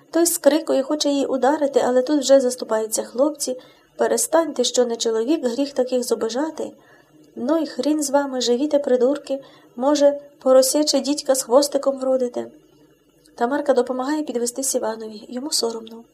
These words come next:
Де ж, таким самим проти Тамарчиного коханка виявитись? Тамарка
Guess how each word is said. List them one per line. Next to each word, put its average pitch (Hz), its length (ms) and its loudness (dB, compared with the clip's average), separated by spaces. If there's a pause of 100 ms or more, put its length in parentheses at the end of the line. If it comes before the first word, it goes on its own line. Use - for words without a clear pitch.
(200)
Де 226 240 -8
ж, - 240 -6
таким 320 300 -6
самим 277 380 -2
проти 247 260 -2
Тамарчиного 254 580 -4
коханка 269 880 -4
виявитись? 277 800 2 (1400)
Тамарка 285 720 2